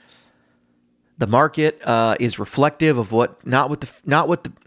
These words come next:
the market is not reflective of what's happening in the economy. That's why people always get caught up in this.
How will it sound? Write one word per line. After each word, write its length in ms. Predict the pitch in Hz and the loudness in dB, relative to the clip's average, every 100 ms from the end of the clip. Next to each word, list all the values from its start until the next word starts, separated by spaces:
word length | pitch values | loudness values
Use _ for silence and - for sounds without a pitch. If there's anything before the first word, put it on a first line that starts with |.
| - _ _ - - | -20 _ _ -12 -4
the 80 | |
market 260 | 131 196 202 | 2 2 0
is 100 | 147 | -2
not 140 | 160 | -2
reflective 380 | 127 - 135 127 | -2 -2 -2 0
of 80 | 107 | -2
what's 160 | 104 - | -2 -4
happening 340 | 113 - 104 | -4 -4 -4
in 80 | 101 | -2
the 80 | 95 | -4
economy. 560 | - 98 95 98 98 - | -4 -4 -2 -4 -6 -8
That's 120 | - | -2
why 100 | 117 | -2
people 360 | - 117 117 104 | 0 -2 0 2
always 400 | 101 98 - - - | 2 -2 -6 -10 -2
get 380 | 107 - _ | -2 -2 _
caught 220 | - 117 101 | -4 -2 0
up 160 | 101 | -2
in 80 | 95 | -6
this. 380 | 95 - - | -6 -8 -12